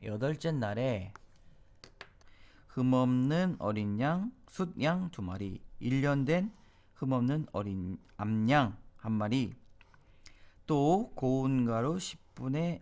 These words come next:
삼 에바, 기름 섞인 소재물 기름 한 녹을 취할 것이다.라고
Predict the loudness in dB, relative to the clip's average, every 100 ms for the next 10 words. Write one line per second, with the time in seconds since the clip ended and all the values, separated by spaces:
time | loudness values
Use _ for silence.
0 | -12 -4 0 0 -2 -4 -4 -2 -2 -4
1 | -10 -4 0 0 0 -2 -6 -8 -4 -2
2 | -2 -4 -4 -4 -2 -4 -2 0 0 -2
3 | -6 -20 -18 -8 -4 -2 -4 -4 -2 0
4 | 0 2 0 -2 -18 -20 -20 -20 -8 -4
5 | -4 -4 -4 -4 -4 -12 -8 -8 -8 -14
6 | -18 -16 -12 -6 -6